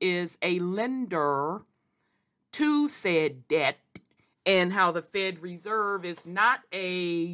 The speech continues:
U S government agency. It is a separate private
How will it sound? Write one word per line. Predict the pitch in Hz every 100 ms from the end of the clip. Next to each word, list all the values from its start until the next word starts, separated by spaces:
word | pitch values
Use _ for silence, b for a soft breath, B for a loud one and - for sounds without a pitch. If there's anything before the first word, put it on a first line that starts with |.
| 151
U | 143 196 190
S | 196 190 - - - - _ _ _ _ _ _ _ _ _ _ - - 131
government | 196 190 180 175 -
agency. | 220 277 - 180 - 175 175 -
It | 185 180
is | 180 165
a | - 170
separate | - - 220 214 220 220 -
private | - - 233 202 208 220 214 165 156 156 -